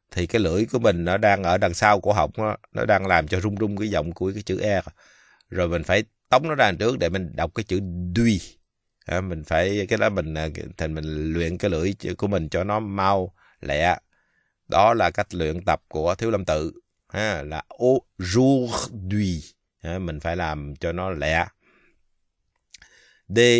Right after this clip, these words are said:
mà có dấu phẩy, ờ, H U I thì đây là, ờ, cái, như là cái chữ H nó không có, nó không có biên gì đó.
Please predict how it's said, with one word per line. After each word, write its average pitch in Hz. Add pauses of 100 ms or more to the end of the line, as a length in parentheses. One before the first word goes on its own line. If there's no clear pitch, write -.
(100)
mà 87
có 113
dấu 123
phẩy, 95 (220)
ờ, 95
H -
U 110
I 110
thì 95
đây 104
là, 87 (260)
ờ, 76 (280)
cái, 117
như 117
là 95
cái 104
chữ 101
H 123
nó -
không 104
có, 107 (520)
nó -
không 95
có 107
biên 101
gì 85
đó. 92